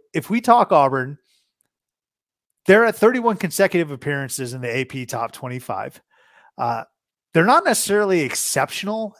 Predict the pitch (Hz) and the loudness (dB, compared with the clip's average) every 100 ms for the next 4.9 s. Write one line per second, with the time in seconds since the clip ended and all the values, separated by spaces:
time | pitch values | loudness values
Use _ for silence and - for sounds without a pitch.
0 | - 196 202 214 220 240 240 220 - 175 | -2 0 2 0 -4 -4 -6 -8 0 0
1 | 214 - 214 220 - 214 - - 208 226 | 0 -2 -2 0 0 0 -2 0 0 4
2 | 226 214 190 190 175 135 165 185 147 180 | 4 6 6 4 2 2 2 2 2 2
3 | 156 165 156 131 160 120 98 - _ _ | 2 2 0 0 -2 -4 -10 -18 _ _
4 | 143 160 160 160 - 175 165 156 - | -2 0 0 -2 -2 0 0 0 -4